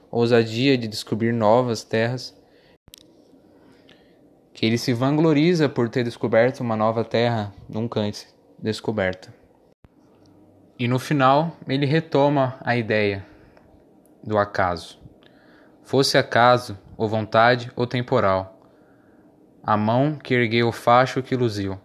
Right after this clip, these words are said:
foi Deus a alma e o corpo Portugal, da mão que o conduziu." Assim, expressando todos os aspectos históricos das grandes navegações e do domínio português e espanhol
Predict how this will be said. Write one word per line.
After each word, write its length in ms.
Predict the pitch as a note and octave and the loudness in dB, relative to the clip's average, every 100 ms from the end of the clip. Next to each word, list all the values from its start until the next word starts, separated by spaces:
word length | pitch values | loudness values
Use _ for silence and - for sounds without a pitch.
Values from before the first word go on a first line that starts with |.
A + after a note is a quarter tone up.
| _ _ _ _ _ _ | _ _ _ _ _ _
foi 200 | - G#2+ | -4 -2
Deus 380 | G#2 B2+ C3+ B2+ | 2 4 4 6
a 120 | A#2 | 6
alma 420 | A2+ B2 C3 B2+ | 6 6 2 0
e 60 | B2 | 0
o 80 | |
corpo 340 | A2+ A#2 A2+ A#2 | -2 0 0 -2
Portugal, 680 | - A#2 - G#2 F2+ F#2+ - _ _ _ | -4 -4 -2 -2 -2 -4 -12 _ _ _
da 140 | - A#2 | -2 0
mão 220 | G#2+ G#2 | 2 -2
que 100 | G#2 | -2
o 60 | G#2+ | -6
conduziu." 560 | A2 G#2 G#2+ F#2 F2 - _ _ _ _ _ _ _ _ _ _ _ _ _ _ _ - | -4 -6 -6 -8 -10 -14 _ _ _ _ _ _ _ _ _ _ _ _ _ _ _ -10
Assim, 500 | - - - B2 C#3 - - - | -8 -6 -4 -2 -2 -6 -12 -14
expressando 480 | - A2+ A2 A#2 | -4 -2 0 -4
todos 240 | A#2 C#3 C#3+ | 0 0 0
os 120 | C3 | 0
aspectos 560 | B2+ A#2 - A#2+ - A#2+ | 0 0 0 0 -2 -12
históricos 720 | G2+ - A2+ A#2 A2+ - - _ _ _ _ _ | -12 0 2 2 -4 -14 -20 _ _ _ _ _
das 220 | G#2 G2+ | -6 -6
grandes 300 | - A2 A2+ | -4 -4 -4
navegações 920 | A2 G2+ G#2 G2+ - A2+ A#2 B2 - - _ _ | -4 -2 0 -2 -2 -4 -4 -4 -8 -16 _ _
e 80 | - | -10
do 80 | G#2+ | -4
domínio 340 | A#2+ A#2 A#2 | -2 -2 -4
português 800 | - D3 D3+ A#2 A2+ A2 - - _ _ _ _ _ _ _ - | 0 0 2 0 0 -2 -10 -14 _ _ _ _ _ _ _ -8
e 220 | G2+ F#2 | -6 -8
espanhol 680 | - - A2 G2+ G2+ A#2 | -14 -8 -4 -2 -2 -2